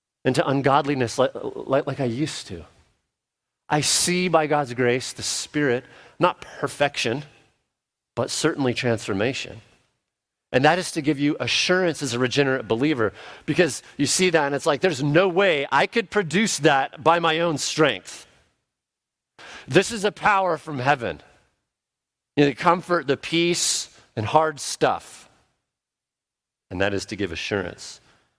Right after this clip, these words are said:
Beloved, this is, this is one of the great, if not the greatest purpose of the Holy Spirit, apart from gener-, regeneration, is transformation. Tenderizing the heart.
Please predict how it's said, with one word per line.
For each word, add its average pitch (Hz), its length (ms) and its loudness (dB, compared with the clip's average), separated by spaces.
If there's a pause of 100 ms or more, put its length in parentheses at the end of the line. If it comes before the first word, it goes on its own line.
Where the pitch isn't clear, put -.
(440)
Beloved, 135 300 2
this 151 200 -4
is, 185 160 -4
this 165 160 -2
is 165 100 -4
one 151 140 4
of 123 80 -2
the 107 80 -4
great, 110 640 -2
if 107 100 -8
not 110 200 0
the 110 60 -2
greatest 113 680 0
purpose - 520 -2 (400)
of 117 120 -2
the 117 80 2
Holy 127 280 2
Spirit, 113 480 0 (280)
apart 110 240 2
from 110 180 -4
gener-, 127 420 0
regeneration, 127 800 0 (920)
is 104 180 -6
transformation. 90 920 -2 (1400)
Tenderizing 127 1040 0 (640)
the 92 100 -4
heart. 87 480 -2